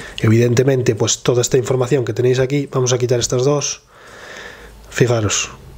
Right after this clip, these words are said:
toda esta información que tenéis aquí, segundo año triunfal,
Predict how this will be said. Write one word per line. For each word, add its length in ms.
toda 160
esta 140
información 440
que 60
tenéis 260
aquí, 380
segundo 540
año 160
triunfal, 540